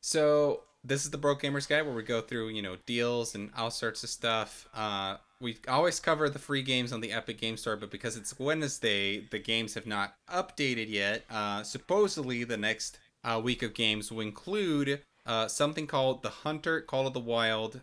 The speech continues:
uh, available for free until December second, and then something also called Antstream Epic Welcome Pack, which I'm not sure what this is, so I'm gonna read it here.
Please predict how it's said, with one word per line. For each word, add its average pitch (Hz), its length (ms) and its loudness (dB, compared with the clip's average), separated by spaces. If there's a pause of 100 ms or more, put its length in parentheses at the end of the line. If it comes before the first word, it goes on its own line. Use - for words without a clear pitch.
uh, 110 220 -2
available 123 340 -2
for 120 160 -6
free 120 200 -2
until 110 200 -4
December 104 360 -6
second, 95 500 -2 (260)
and 117 160 -2
then 117 320 2
something 196 600 -2
also 143 580 2
called 123 600 0 (840)
Antstream 156 800 2 (140)
Epic 139 440 0
Welcome 117 480 0
Pack, 98 420 0 (140)
which 113 260 -8
I'm 117 100 -2
not 147 140 2
sure 170 160 0
what 147 140 2
this 127 180 -4
is, 117 160 0
so 120 80 -4
I'm 113 60 -6
gonna 123 240 -2 (240)
read 151 240 0
it 123 120 0
here. 104 440 0